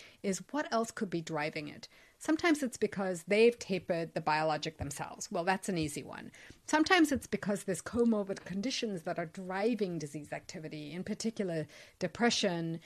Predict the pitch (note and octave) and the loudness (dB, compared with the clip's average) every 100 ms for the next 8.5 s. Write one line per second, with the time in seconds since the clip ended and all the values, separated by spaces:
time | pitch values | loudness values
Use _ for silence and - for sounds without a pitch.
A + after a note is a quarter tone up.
0 | - - F3+ F3+ F#3 A#3 A#3+ G#3 F3 E3+ | -16 -8 -4 -2 2 4 6 6 4 0
1 | - F3 E3+ F3 G#3 G#3+ G3 F3+ - - | -2 -2 -2 0 0 2 0 -2 -6 -6
2 | F3 D#3+ F3+ D#3+ - F#3 F3+ - A3 G3 | -4 -2 -4 -4 -6 -6 -6 -4 -4 -4
3 | D3+ F#3+ D#3+ D#3+ D3+ E3+ D#3 D3+ D3+ - | -4 -4 -4 -4 -4 -4 -4 -6 -10 -10
4 | E3 E3 - - G#3+ A#3+ D#4 D4 A3+ G3 | -12 -12 -14 -10 -6 -4 -4 -4 -4 -4
5 | F#3+ E3 D#3 - D#3+ - D3+ E3+ G#3+ - | -2 -2 -2 -4 -8 -8 -8 -4 -4 -4
6 | G3+ G3 F3+ D#3+ D#3+ - - _ - E3+ | -4 -2 -2 -2 -6 -14 -20 _ -8 -4
7 | E3 D#3+ D3 - - F#3 F3 G#3 F3 F3 | -2 -4 -6 -12 -10 -6 -4 -4 -4 -4
8 | E3 F3 E3 D#3+ E3 | -6 -4 -4 -4 -6